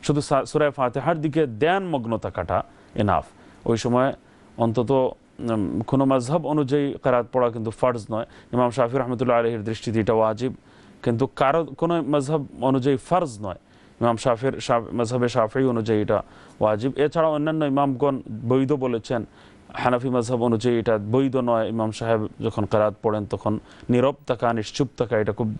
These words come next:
জরুরি। এই একটা মাসলার মধ্যে একটু, আহ, তুল কালাম কাণ্ড একটু বিতর্ক বেশি, আহ, কিন্তু কেউ ফরজ বলেননি, সম্পূর্ণ ফরজ বলেননি। আর শাফি mazhab-এর লোকজন,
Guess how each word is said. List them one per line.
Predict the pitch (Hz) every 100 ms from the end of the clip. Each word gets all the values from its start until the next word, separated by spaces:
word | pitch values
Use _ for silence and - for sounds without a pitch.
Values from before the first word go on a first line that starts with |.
| 147
জরুরি। | 120 127 143 165 - - - -
এই | 135
একটা | 139 -
মাসলার | 151 131 143 139
মধ্যে | 131 120
একটু, | 123 - 135 110 - - - - -
আহ, | - 101 95 95 57 - - - -
তুল | 131
কালাম | 113 117 113 113
কাণ্ড | 120 107 104
একটু | 110 110 - 110
বিতর্ক | 104 110 104 113
বেশি, | 107 110 160 170
আহ, | - - - - - 101 95 92 87 62 55 - - - -
কিন্তু | 117 110
কেউ | 135 120
ফরজ | - 139 127
বলেননি, | 127 127 123 117 113 _ - - - - - -
সম্পূর্ণ | - 110 117 120
ফরজ | 120 123 117
বলেননি। | 110 117 110 107 - _ - - - -
আর | 101 98 92 90 78 - - - - -
শাফি | - 123 120
mazhab-এর | 143 139 123 135 135
লোকজন, | 123 127 110 127 117